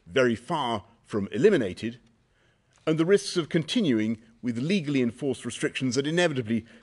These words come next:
take their toll on people's lives and livelihoods, on, on people's health and mental health.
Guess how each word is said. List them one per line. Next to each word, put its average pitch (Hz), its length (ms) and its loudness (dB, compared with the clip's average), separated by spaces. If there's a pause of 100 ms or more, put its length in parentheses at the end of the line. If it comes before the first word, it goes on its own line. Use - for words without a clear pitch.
take - 200 0
their 139 100 4
toll 113 360 0 (240)
on 123 120 -2
people's 95 320 -6
lives 147 400 4
and 98 100 -6
livelihoods, 120 600 2 (320)
on, 110 260 2 (320)
on 117 120 -4
people's 104 300 -2
health 107 340 -4 (260)
and 143 120 -2
mental 165 280 2
health. - 360 -16